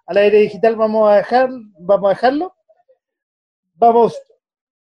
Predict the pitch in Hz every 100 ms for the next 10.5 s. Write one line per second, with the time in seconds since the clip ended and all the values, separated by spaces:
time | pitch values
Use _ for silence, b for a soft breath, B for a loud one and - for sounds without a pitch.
0 | _ 190 196 185 226 226 226 214 214 220
1 | 202 196 190 202 226 226 214 208 202 196
2 | 190 185 170 202 170 208 190 208 202 190
3 | 180 175 185 202 302 403 _ _ _ _
4 | _ _ _ _ _ _ _ 180 - 180
5 | - 165 202 202 196 165 - 196 175 175
6 | 226 233 214 214 - - 240 240 226 -
7 | _ _ _ _ _ _ 175 180 180 175
8 | 165 160 165 185 185 180 196 240 214 196
9 | 202 175 170 175 170 _ - 185 190 180
10 | 202 190 233 302 330